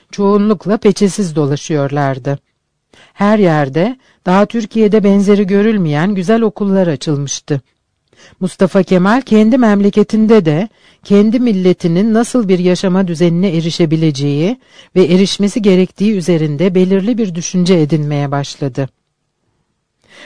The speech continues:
Bu gezileri sırasında köylülerde gördüğü sağlamlığı da takdir etmeye başlamıştı. Bir gün danslı çay saatinde Sofya'da şık bir gazinoda oturmuş orkestrayı dinliyordu.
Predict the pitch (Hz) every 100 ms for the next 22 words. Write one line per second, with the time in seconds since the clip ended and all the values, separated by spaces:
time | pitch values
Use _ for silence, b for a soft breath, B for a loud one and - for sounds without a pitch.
0 | B - 269 254 214 247 262 277 - 190
1 | 147 156 151 214 214 202 196 208 208 196
2 | 240 190 180 156 196 226 196 180 190 185
3 | 185 202 185 175 214 180 - 175 156 -
4 | 151 139 135 135 - 139 139 - 139 135
5 | _ _ _ b b b b _ 196 240
6 | 190 165 233 202 190 196 - 240 - 196
7 | 190 175 135 131 135 135 135 202 - b
8 | b b - 233 - 175 143 190 - -
9 | - 208 180 185 214 165 139 202 165 175
10 | 143 202 - 185 175 196 - 156 165 165
11 | 143 139 143 131 131 131 139